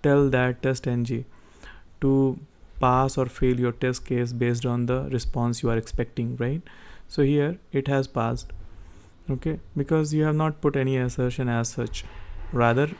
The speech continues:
I mean, it has executed whatever line of code you have written inside the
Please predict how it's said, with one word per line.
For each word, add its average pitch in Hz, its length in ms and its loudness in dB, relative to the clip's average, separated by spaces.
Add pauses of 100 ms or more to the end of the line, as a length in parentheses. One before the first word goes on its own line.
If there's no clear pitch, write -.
I 131 120 0
mean, 123 180 2
it 123 160 0
has 127 380 0
executed 127 580 0 (560)
whatever 143 380 6
line 131 440 4
of 123 220 -2
code 127 260 2
you 120 120 2
have 123 320 -2
written 117 580 2
inside 117 460 -2
the 160 160 -2